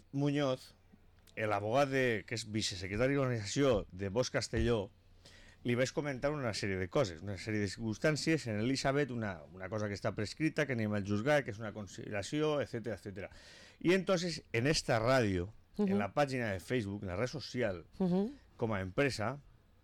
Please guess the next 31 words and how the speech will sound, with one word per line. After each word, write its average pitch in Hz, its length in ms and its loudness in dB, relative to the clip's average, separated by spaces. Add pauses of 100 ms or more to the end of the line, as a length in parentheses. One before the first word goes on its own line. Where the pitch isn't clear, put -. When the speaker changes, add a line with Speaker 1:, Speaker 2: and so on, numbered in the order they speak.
(540)
Speaker 1:
María 127 300 0
Ángeles 160 340 -2
Jaén, 131 380 2
que 120 100 -6
fica 117 240 -4
que 104 60 -4
és 110 100 -2
el 110 80 2
seu 117 180 2
perfil, 95 460 -6 (640)
que 113 100 -4
no 127 100 0
és 127 80 -2
María 120 200 0
Ángeles 104 260 -6
Jaén, 104 260 -4
és 110 180 -8
María 113 240 0
Ángeles 123 440 0 (320)
Escribano 123 680 2
Jaén, 123 480 2 (180)
va 135 80 4
ficar 85 460 -8
en 98 140 -8
un 139 100 -4
comentari: 107 560 -6 (100)
«Eres 175 340 0
un 165 140 0
hijo 143 320 6
de 107 160 8
puta - 520 2